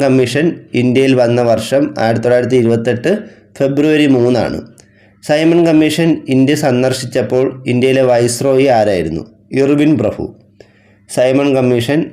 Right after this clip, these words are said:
ഇന്ത്യയിൽ വന്നപ്പോൾ ഇന്ത്യയിലെ വൈസ്രോയി ഇർവിൻ പ്രഭുവായിരുന്നു. സൈമൺ കമ്മീഷനെതിരെ ലാഹോറിൽ നടന്ന പ്രതിഷേധത്തിൽ പോലീസിൻ്റെ ലാത്തിച്ചാർജിൽ മരണപ്പെട്ട നേതാവാരാണ്? ലാല ലജ്പത്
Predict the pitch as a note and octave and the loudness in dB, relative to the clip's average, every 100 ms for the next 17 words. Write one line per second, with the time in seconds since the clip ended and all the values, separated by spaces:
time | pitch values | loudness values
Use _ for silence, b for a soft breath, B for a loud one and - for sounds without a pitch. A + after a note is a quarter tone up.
0 | - - B2 B2 C3 C3+ D3+ C#3 B2 A#2+ | -12 -4 -2 0 2 2 0 0 0 0
1 | A#2 B2+ E3 - - - B2 B2+ B2+ B2 | 0 -2 -2 -4 -14 -4 0 0 2 2
2 | A#2+ A#2 A#2 B2 C3 D3+ - - C#3+ D3 | 2 0 0 2 2 0 -4 -2 0 2
3 | E3 E3 C3+ C3 A#2 F#2+ D#2 D2 - - | 2 2 0 0 0 0 -2 -4 -10 -18
4 | _ b b b b - D3 D#3 D#3+ E3 | _ b b b b -4 0 2 2 2
5 | D#3+ D3+ D#3 D#3+ C#3+ B2+ C3 C#3 B2+ A#2+ | 2 2 2 0 0 0 0 2 2 2
6 | A#2+ C3+ D3 D3 C3+ A#2+ B2 A2+ A2+ A2 | 2 0 2 2 2 2 0 -2 -2 -2
7 | A2 B2 B2 G#2+ C3+ F#3 B B B B | 0 0 0 0 -2 -2 B B B B
8 | B - C#3+ D3+ E3 E3+ D3+ C#3 B2+ B2+ | B -4 0 2 0 0 0 2 0 0
9 | A2+ C#3+ D3+ C#3 C3+ C3+ B2+ A#2+ A#2 B2+ | -2 -2 0 2 2 2 2 0 0 -2
10 | - A#2 B2+ B2 - - - _ _ - | -2 -2 0 0 -2 -12 -20 _ _ -6
11 | A#2+ A#2+ B2 B2+ A#2+ G#2+ F#2+ F2 - b | -2 0 2 2 2 2 0 -4 -10 b
12 | b b b _ - B2 C3 C3 C3+ D#3+ | b b b _ -2 0 2 2 2 0
13 | C3+ C3+ B2 B2 A2+ | -2 0 0 0 -2